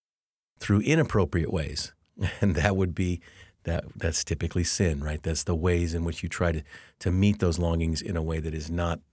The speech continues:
the right way, or your longings are disordered, you, or your, your desires for the wrong things are higher than the things that, that you sh-, ought to be hoping and longing for. Okay, so that's a long,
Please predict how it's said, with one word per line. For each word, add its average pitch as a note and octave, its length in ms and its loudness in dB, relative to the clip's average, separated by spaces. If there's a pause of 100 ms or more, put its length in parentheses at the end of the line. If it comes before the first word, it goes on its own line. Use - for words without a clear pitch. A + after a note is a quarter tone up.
(120)
the E2+ 100 -2
right E2+ 320 2
way, D2+ 220 -2
or F2 280 2 (480)
your F#2 200 2
longings F2 380 2
are E2 120 2
disordered, E2 720 0
you, E2 160 2
or F2 220 0
your, D#2+ 320 -2 (180)
your E2+ 140 -4
desires E2+ 440 2
for F2 280 -4 (280)
the F2+ 120 2
wrong F#2 280 6
things E2 240 -2
are D#2+ 100 -2
higher D#2 440 -2 (760)
than E2+ 140 2
the D#2+ 80 0
things D#2+ 280 -2
that, - 200 -4
that F2+ 140 0
you E2+ 120 0
sh-, - 180 -4
ought F#2 220 0
to - 80 -6
be D#2+ 140 0
hoping D#2 520 -2
and F#2+ 100 -4
longing D#2+ 320 -2
for. D2+ 400 -6 (760)
Okay, C#3+ 280 0 (300)
so - 140 2
that's D#3+ 300 4
a A#2 80 6
long, A2+ 640 4